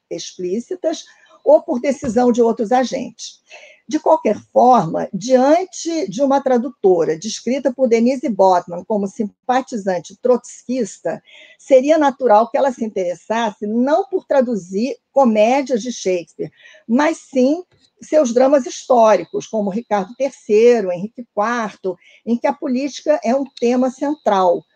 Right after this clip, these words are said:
ou mesmo as peças romanas, como Coriolano e Júlio César, em que Shakespeare discute questões como conspirações, ascensão de tiranos,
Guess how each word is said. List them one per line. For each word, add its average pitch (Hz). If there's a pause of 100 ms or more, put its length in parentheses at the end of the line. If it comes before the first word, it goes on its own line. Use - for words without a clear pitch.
(140)
ou 294
mesmo 294
as 254
peças 277
romanas, 262
como 208
Coriolano 233
e 247
Júlio 269
César, 202 (320)
em 247
que 294
Shakespeare 262
discute 240
questões 254
como 208 (160)
conspirações, 240
ascensão 196
de 196
tiranos, 214